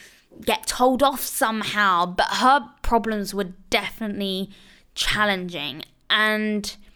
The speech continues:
finding a trainer from the get-go was definitely something that I regret. Reason being is because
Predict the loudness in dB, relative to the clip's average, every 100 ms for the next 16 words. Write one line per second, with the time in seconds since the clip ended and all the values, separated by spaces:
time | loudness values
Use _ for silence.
0 | _ _ 0 2 4 2 0 -4 0 0
1 | 2 2 2 0 -6 -4 -4 -8 -10 -4
2 | -2 -2 2 2 2 0 -6 -2 -2 -2
3 | -10 -4 -2 0 -2 -8 -20 -6 -2 0
4 | 0 0 0 -2 -4 -2 -2 -2 _ _
5 | _ _ _ _ _ -20 _ 0 2 4
6 | 4 4 2 2 -2 -4 -6 0 2 2